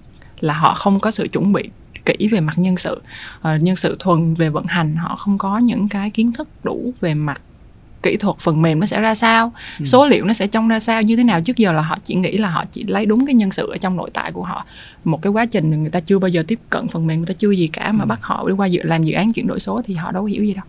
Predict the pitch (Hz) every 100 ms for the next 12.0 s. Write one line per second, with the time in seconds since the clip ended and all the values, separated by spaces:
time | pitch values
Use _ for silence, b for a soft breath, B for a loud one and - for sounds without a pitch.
0 | - 131 113 110 B B B - 165 156
1 | 156 156 - 160 196 208 226 226 190 -
2 | 156 156 175 165 160 - - 220 214 190
3 | - 214 - - - - 170 196 214 -
4 | 160 190 - - - 269 - 240 185 -
5 | 180 240 240 - - 208 170 147 180 214
6 | - 165 151 - 180 170 - 208 - B
7 | B B 247 208 202 226 254 233 175 156
8 | 156 B B 269 240 165 - 233 233 240
9 | 226 254 - - - - - - - -
10 | - - - - 175 190 226 226 220 -
11 | - - - - - - - 214 190 -